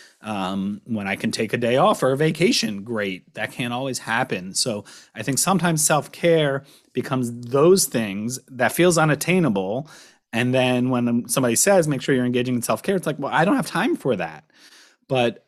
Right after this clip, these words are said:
I broaden it to smaller things. A, it can be, like, five minutes going outside, taking some deep breaths, getting some fresh air, seeing s-,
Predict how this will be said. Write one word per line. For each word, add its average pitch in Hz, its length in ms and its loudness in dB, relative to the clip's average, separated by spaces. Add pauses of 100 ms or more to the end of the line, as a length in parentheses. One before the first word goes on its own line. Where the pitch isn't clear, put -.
(140)
I 139 160 0
broaden 135 400 4
it 127 260 -4
to 120 300 0
smaller 151 500 4
things. 170 360 -2
A, 113 360 -2
it 170 100 -6
can 117 120 -6
be, 123 120 0
like, 123 180 -6
five 120 300 -4
minutes 139 360 -4
going 120 240 -2
outside, 127 840 0
taking 127 320 -4
some 123 160 -4
deep 120 180 -2
breaths, 147 280 0
getting 120 180 -4
some 120 140 -8
fresh 120 260 -6
air, 147 400 0
seeing 120 640 -2
s-, - 220 -14